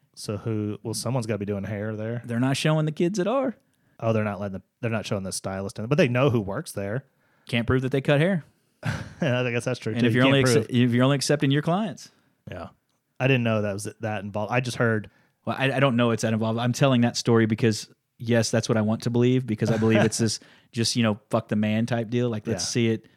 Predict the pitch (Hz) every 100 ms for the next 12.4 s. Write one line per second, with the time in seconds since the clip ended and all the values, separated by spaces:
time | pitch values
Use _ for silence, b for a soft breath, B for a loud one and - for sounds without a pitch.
0 | b b 120 - 131 120 127 160 139 135
1 | - b b b 131 135 160 143 160 151
2 | 135 131 127 - - _ _ _ - 131
3 | 123 135 180 170 139 131 123 120 - 123
4 | 117 135 131 127 131 127 120 117 - 120
5 | 147 135 139 131 135 127 120 139 123 -
6 | 127 170 147 135 139 127 131 117 127 139
7 | 123 - b b b b - 135 143 185
8 | - 208 269 233 202 240 190 - 196 254
9 | 214 165 147 147 151 143 135 117 147 156
10 | 196 220 214 208 156 147 185 160 156 151
11 | 151 170 151 156 143 147 156 143 143 139
12 | 127 160 135